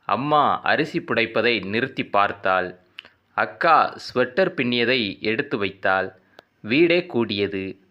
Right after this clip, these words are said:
பாட்டி வாய்விட்டு அழுதது. அப்பா எழுந்து வேகமாக வந்தார். என் ஷெல்ஃபிலிருந்து மற்ற புத்தகங்களை இழுத்து வீசினார். நான் பாத்திரம் கழுவின சோப்பு கையோடு அதிர்ந்து நின்றேன்.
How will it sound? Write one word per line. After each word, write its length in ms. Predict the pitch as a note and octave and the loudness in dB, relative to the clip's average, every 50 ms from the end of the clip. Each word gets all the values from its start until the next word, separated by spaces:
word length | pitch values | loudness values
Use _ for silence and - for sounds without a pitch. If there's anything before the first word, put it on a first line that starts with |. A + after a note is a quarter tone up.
| _ _ _ _ _ _ | _ _ _ _ _ _
பாட்டி 680 | _ A2 A#2 D3+ F3 - - D3+ C#3 C#3 A#2 F#2+ E2+ - _ | _ 4 4 4 2 0 -2 -2 0 0 0 -2 -4 -8 _
வாய்விட்டு 640 | F#2 F#2+ G#2 A2+ C3+ D3 C3 B2 B2 B2 - E3 | -2 2 2 4 4 2 0 -2 -4 -2 0 0
அழுதது. 640 | C3+ G2+ G2 G2+ G2 A2 G2+ F#2 F#2+ F2+ F2+ - - - _ _ _ _ _ _ - _ _ | 2 2 0 0 -2 -2 -2 0 -2 -6 -6 -8 -14 -20 _ _ _ _ _ _ -20 _ _
அப்பா 420 | _ G#2 A2 G#2+ - - - G3 | _ -2 -2 -2 -2 0 2 4
எழுந்து 400 | E3 B2+ B2 B2 B2 B2+ B2+ D3 | 4 6 4 2 2 2 0 0
வேகமாக 540 | G#2+ A2 A#2+ C3+ C3 B2 B2 B2 B2+ B2+ C3 | 0 2 2 2 2 2 2 2 2 2 2
வந்தார். 600 | G#2+ G#2 F#2+ F#2+ F#2 F#2+ F#2+ F#2+ F#2 - - - _ _ _ _ _ _ _ _ _ _ | 0 0 -2 0 0 0 2 2 0 -2 -8 -18 _ _ _ _ _ _ _ _ _ _
என் 220 | - B2+ B2+ B2 B2 - | -2 -2 -2 -2 -2 0
ஷெல்ஃபிலிருந்து 960 | C#3+ D#3 F#3+ F3+ F3 E3+ D3+ C3+ B2 A#2 A2+ A2 G2+ C3 C3+ G#2+ F2 - - - _ _ _ _ _ _ | 0 0 0 0 0 0 2 2 2 2 0 0 -2 0 0 0 -2 -6 -12 -20 _ _ _ _ _ _
மற்ற 380 | G#2+ A#2 C3 - - - G3+ | -2 0 0 0 0 -2 -2
புத்தகங்களை 720 | - - C#3 - - D#3+ D3+ C#3+ C#3 C3 B2 B2+ C3+ A#2+ | 0 0 -4 -2 2 2 2 2 2 2 2 2 2 2
இழுத்து 340 | G#2 A2 B2 D3 C#3+ - B2+ | 2 2 0 0 -2 -2 -4
வீசினார். 800 | G2 G2 A2 G#2+ - - G#2+ G2 G2 F#2 F#2 F2+ F2+ - - _ _ _ _ _ _ _ _ _ _ | -2 0 -2 -2 -2 -6 -6 -2 -2 0 0 0 -2 -6 -10 _ _ _ _ _ _ _ _ _ _
நான் 400 | - G#2 A2 B2+ C#3 C3 G#2 E2+ | -2 0 2 2 2 0 -4 -2
பாத்திரம் 560 | - G2+ A#2 D3+ - - - F3 E3+ D#3+ C#3+ | 2 2 2 2 0 -2 -2 -2 -2 0 0
கழுவின 420 | - B2+ A#2+ A2+ A#2+ A#2+ A#2+ A2 G2 | 0 0 0 2 0 0 0 0 -2
சோப்பு 440 | G2 - - C3 D3+ D#3 - E3 | -2 -2 0 0 0 0 -2 -6
கையோடு 640 | D3 - A#2+ A2 G#2 G#2+ G#2 G#2 G#2+ C3 B2+ G#2+ - - | -2 -2 0 2 2 2 2 2 0 -2 -2 -4 -6 -6
அதிர்ந்து 500 | - F#2+ G#2+ G#2 B2 D3+ D#3 D3+ C#3+ C3 | -4 -4 -2 0 0 -2 -2 -2 -4 -4
நின்றேன். 600 | G#2 G2+ G2 G2 F#2+ G2 G2 F#2 F#2 F2+ - - | -4 -4 -6 -6 -4 -2 -2 -2 -2 -6 -10 -18